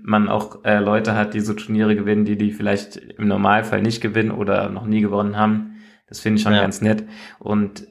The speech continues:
Speaker 1: ja, also ich meine, zum Beispiel M V G hat dieses Jahr schon so viele Turniere gewonnen, die auch wichtig waren, Premier League und so. Ähm, da, äh, ist es natürlich für mich auch in Ordnung und auch mit Gervin Price und so, wenn
Speaker 2: Mhm.
Speaker 1: die,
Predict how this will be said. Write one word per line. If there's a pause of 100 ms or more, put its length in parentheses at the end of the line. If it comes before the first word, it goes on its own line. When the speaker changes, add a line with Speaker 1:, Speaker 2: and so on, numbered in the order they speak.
Speaker 1:
ja,
also
ich
meine,
zum
Beispiel
M
V
G
hat
dieses
Jahr
schon
so
viele
Turniere
gewonnen, (360)
die
auch
wichtig
waren,
Premier
League
und
so. (400)
Ähm, (480)
da,
äh,
ist
es
natürlich
für
mich
auch
in
Ordnung
und
auch
mit
Gervin
Price
und
so,
wenn
Speaker 2:
Mhm.
Speaker 1:
die,